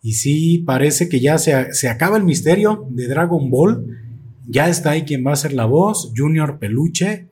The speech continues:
pues no la tiene fácil, ¿eh? Porque, este, bueno, pues,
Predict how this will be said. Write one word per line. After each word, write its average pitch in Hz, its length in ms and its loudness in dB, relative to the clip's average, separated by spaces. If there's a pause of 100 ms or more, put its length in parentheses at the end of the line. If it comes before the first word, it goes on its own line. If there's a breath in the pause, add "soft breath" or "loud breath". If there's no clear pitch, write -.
(140)
pues 98 240 -14
no 123 160 0
la 170 140 2
tiene 170 240 2
fácil, 120 440 -4
¿eh? 165 40 -6
Porque, 175 680 -4 (460 loud breath)
este, 98 720 -10
bueno, 160 340 -6
pues, - 500 -14